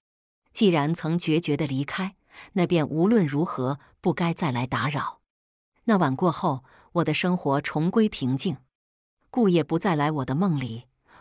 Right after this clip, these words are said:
无所事事时难免怅然若失。江东倒是通过别人给我传过话，那人说从没见过东哥生那么大的气，他可是挂了林哥的电话，决定跟你回家的，只要你像以前一样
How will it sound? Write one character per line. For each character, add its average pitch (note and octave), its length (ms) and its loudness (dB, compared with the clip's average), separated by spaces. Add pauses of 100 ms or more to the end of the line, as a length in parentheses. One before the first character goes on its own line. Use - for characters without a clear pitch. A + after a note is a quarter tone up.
无 A3 160 2
所 E3 220 0
事 G3+ 200 -2
事 F3+ 160 -2
时 C#3 360 -4 (220)
难 E3+ 200 2
免 D#3 300 2
怅 D3+ 300 -4
然 B2 140 -2
若 C#3 200 -4
失。 D#3 300 -4 (680)
江 G3+ 240 2
东 G#3+ 200 4
倒 G3 180 0
是 D#3 160 -2
通 F3 220 -2
过 E3+ 180 2
别 D#3 220 0
人 E3 180 2
给 D3+ 160 -2
我 C3+ 140 -2
传 C3+ 280 -4
过 D#3 160 0
话， - 260 -6 (420)
那 G3+ 120 2
人 D#3+ 180 2
说 F#3 300 0 (260)
从 G#3+ 260 2
没 A#3+ 160 6
见 B3 240 0
过 E3+ 200 0
东 A#3+ 240 4
哥 C4+ 160 0
生 C4 260 2
那 C4+ 100 4
么 E3+ 100 2
大 G3+ 220 -6
的 C#3 80 -6
气， C3 320 -4 (420)
他 F#3+ 120 -2
可 E3+ 160 -4
是 D#3+ 160 -2
挂 F3+ 200 0
了 C#3 100 -2
林 D3 280 0
哥 A#3+ 160 -2
的 F#3 120 0
电 E3+ 220 0
话， B2 300 -6 (220)
决 E3 220 2
定 F3 180 2
跟 F3 180 2
你 C#3 80 0
回 C3+ 220 -4
家 F3 260 -2
的， - 200 -10 (420)
只 F3+ 140 2
要 G3 160 4
你 D3+ 100 2
像 D3+ 240 -2
以 D#3 160 -4
前 D3+ 260 -2
一 E3 140 -2
样 F3 240 0